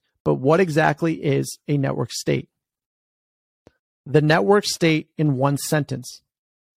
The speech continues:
In one informal sentence, a network state is a highly aligned online community with a capacity for collective action that crowdfunds territory around the world and eventually gains diplomatic recognition from pre-existing states.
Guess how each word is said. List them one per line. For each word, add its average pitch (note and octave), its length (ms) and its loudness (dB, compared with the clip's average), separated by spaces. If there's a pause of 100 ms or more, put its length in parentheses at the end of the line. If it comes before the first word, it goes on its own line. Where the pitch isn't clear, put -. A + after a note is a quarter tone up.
(220)
In D3 260 0
one F#3+ 220 2
informal G3+ 600 0
sentence, C3+ 640 -4 (420)
a D3 140 0
network F3+ 440 2
state D3+ 380 -4 (380)
is D3+ 120 -2
a D#3+ 120 2
highly F3+ 420 0
aligned E3+ 580 0
online F#3+ 420 -2
community D#3 600 -2 (300)
with D#3+ 180 0
a E3+ 80 2
capacity F3 720 -2
for - 160 -4
collective D#3 640 -2
action C3+ 540 -6 (320)
that D#3+ 180 -4
crowdfunds F3+ 800 0
territory F#3+ 640 2
around D#3 300 0
the F#3 80 2
world D3+ 420 0 (340)
and D#3+ 160 0
eventually E3+ 540 0
gains E3 340 0
diplomatic F#3 640 0
recognition E3 720 -2
from C3+ 180 -8
pre-existing D3+ 680 -2
states. - 640 -8